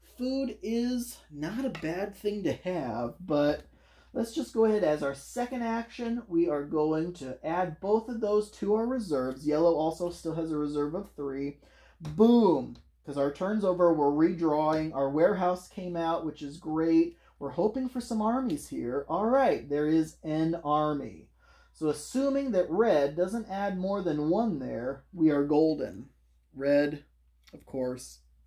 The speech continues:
has other ideas. All right, yellow is done. Blue! Blue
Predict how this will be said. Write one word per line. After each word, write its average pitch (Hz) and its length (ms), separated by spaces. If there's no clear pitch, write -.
has 123 160
other 127 280
ideas. - 420
All 240 120
right, 214 160
yellow 220 380
is 226 160
done. 240 500
Blue! 294 680
Blue 269 760